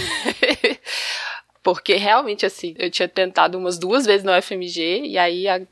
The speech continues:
na terceira que eu consegui. Claro que ao longo do tempo você vai tendo, sabe? Umas questões, assim, essa coisa, alguma coisa do encantamento vai se perdendo, né? <laughs> Mas eu continuo muito grata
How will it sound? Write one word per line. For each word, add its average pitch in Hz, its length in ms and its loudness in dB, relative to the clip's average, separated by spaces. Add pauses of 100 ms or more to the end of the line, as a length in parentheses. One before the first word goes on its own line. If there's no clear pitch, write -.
na 175 100 -6
terceira 180 500 0
que - 80 -12
eu - 40 -8
consegui. 170 600 -4
Claro 269 320 4
que 320 160 0
ao 254 320 4
longo 240 240 4
do 226 120 -6
tempo 233 300 2
você 285 140 2
vai 302 220 2
tendo, 262 420 2
sabe? 240 480 0 (160)
Umas 190 460 -4
questões, 214 920 6
assim, 180 460 -2
essa 196 260 4
coisa, 185 400 -2
alguma 208 400 2
coisa 233 200 2
do 208 80 -4
encantamento 190 640 0
vai 208 120 4
se - 100 -12
perdendo, 226 720 2
né? 220 120 -2 (680)
<laughs> - 800 -8
Mas 185 680 6
eu 196 220 2
continuo 190 400 -6
muito 202 260 -12
grata 160 640 2